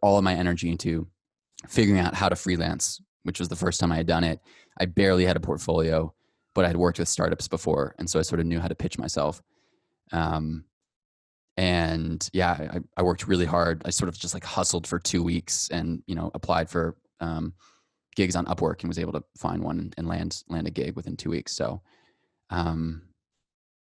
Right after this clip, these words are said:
yeah, I mean, it was, I, I think that's one of the amazing things about a place like Southeast Asia. And you actually see a lot of people who,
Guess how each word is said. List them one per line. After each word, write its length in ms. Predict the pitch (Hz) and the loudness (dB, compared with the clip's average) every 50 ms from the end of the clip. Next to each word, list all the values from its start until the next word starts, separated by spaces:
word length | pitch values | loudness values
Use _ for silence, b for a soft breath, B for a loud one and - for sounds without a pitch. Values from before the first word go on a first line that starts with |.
| _ _ _ _ _ _ _ _ _ _ _ _ _ - | _ _ _ _ _ _ _ _ _ _ _ _ _ 0
yeah, 280 | - 107 123 113 87 95 - _ _ - | 4 6 6 6 4 0 -6 _ _ -2
I 60 | 92 | 0
mean, 160 | 95 95 92 | 2 4 4
it 100 | 95 - | 2 0
was, 280 | 82 90 - - - - b b b b b b b b _ _ _ _ _ _ - - _ _ _ _ _ _ _ _ _ - | 0 -2 -2 -2 -2 -4 b b b b b b b b _ _ _ _ _ _ -20 -20 _ _ _ _ _ _ _ _ _ -8
I, 120 | 98 - - | -6 -2 0
I 60 | 110 | 2
think 160 | 107 120 113 104 | 4 6 6 6
that's 220 | 104 101 - - | 6 4 4 2
one 140 | 101 101 98 | 4 4 4
of 100 | 95 87 | 4 4
the 100 | 92 90 | 4 4
amazing 360 | 90 87 90 87 85 90 90 | 4 4 4 2 2 -2 -2
things 300 | 87 - 107 113 113 98 | 2 4 4 6 6 4
about 380 | 95 87 87 85 85 85 - - | 4 4 4 4 2 0 -2 -4
a 80 | - 87 | -8 -8
place 280 | - - 90 85 85 - | -2 -2 0 0 0 -2
like 100 | 87 87 | -2 0
Southeast 360 | - 90 87 85 82 - 95 | 0 0 0 0 0 0 2
Asia. 260 | 107 113 95 92 85 | 2 4 4 2 2
And 120 | 85 85 | 2 2
you 60 | 87 90 | 2 0
actually 200 | 90 - - 87 | 0 0 -4 -4
see 140 | - - 87 | -2 0 0
a 60 | 87 | 0
lot 200 | 87 87 90 90 | 2 2 2 2
of 100 | 90 - | 0 -2
people 560 | - - - - - _ - 90 87 87 87 - | -2 -2 -2 -4 -4 _ -2 0 0 0 -2 -4
who, 400 | - - 90 90 87 85 85 | -4 0 0 2 2 0 -2